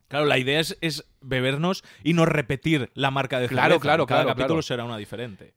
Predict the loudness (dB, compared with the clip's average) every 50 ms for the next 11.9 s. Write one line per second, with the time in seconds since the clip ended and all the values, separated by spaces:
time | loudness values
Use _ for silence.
0 | _ -6 -6 -4 -4 -4 -6 -6 -6 -6 -6 -6 -8 -8 -8 -10 -8 -8 -8 -8
1 | -8 -8 -10 -12 -14 -16 -16 -14 -12 -10 -10 -8 -8 -10 -10 -10 -12 -12 -12 -14
2 | -14 -12 -12 -10 -8 -8 -8 -8 -8 -8 -10 -12 -16 -20 _ _ _ -12 -10 -10
3 | -8 -8 -8 -6 -4 -2 -2 -2 -2 -2 -4 -4 -4 -2 -2 -2 -2 -2 -2 0
4 | 0 2 2 2 2 2 0 0 0 -2 -4 -8 -10 -10 -6 -4 -4 -4 -4 -4
5 | -6 -8 -8 -8 -6 -6 -6 -6 -6 -8 -14 _ _ -20 -20 _ _ _ -8 -6
6 | 0 4 4 4 4 4 4 4 4 4 4 2 0 0 0 -2 -4 -2 -2 -2
7 | -2 0 0 0 0 0 -2 -2 -2 -2 -2 -2 -4 -2 0 -2 -2 0 -2 -2
8 | -2 -4 -4 -2 0 0 0 0 -2 -4 -6 -2 -2 -2 -2 -2 -2 -2 0 2
9 | 0 0 0 -2 -4 -6 -2 -2 -4 -4 -4 -8 -16 -18 _ _ _ _ _ _
10 | -16 -10 -8 -8 -6 -4 -6 -4 -4 -6 -6 -4 -2 0 0 2 0 0 -2 -2
11 | -2 -2 -2 -2 -2 -2 -2 0 0 -2 -4 -4 -4 -4 -4 -4 -6